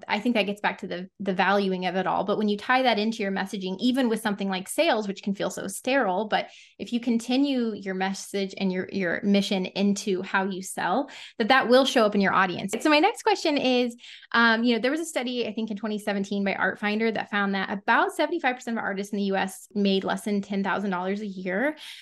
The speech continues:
Um, and I know there isn't a threshold for when you should start taking your business seriously. I'm a big proponent of, like, practice wh-, even while you're just making a couple sales a year.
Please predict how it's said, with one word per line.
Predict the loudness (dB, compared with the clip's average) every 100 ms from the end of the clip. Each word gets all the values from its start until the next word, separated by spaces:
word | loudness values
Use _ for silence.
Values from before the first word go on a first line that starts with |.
| -4
Um, | 2 4
and | 6
I | 6
know | 6
there | 6
isn't | 2 2 0
a |
threshold | 0 0 2 0 0
for | 0
when | 0
you | -2
should | -4 -4
start | -2 -2
taking | -6 -6 -6
your | -4
business | -6 -6 -8 -8 -8
seriously. | -2 2 2 2 2
I'm | 2
a | 0
big | -2 -4
proponent | -6 -4 -4 -2
of, | -2 0
like, | -2 -2 -10 -20 -6
practice | 2 2 4 4 4 0 -6
wh-, | -2 2
even | 4 4 6
while | 6 6
you're | 4
just | 0 0
making | -2 -2
a | -4
couple | -2 -4
sales | -2 0 0
a | -2
year. | -2 -2 -2 -4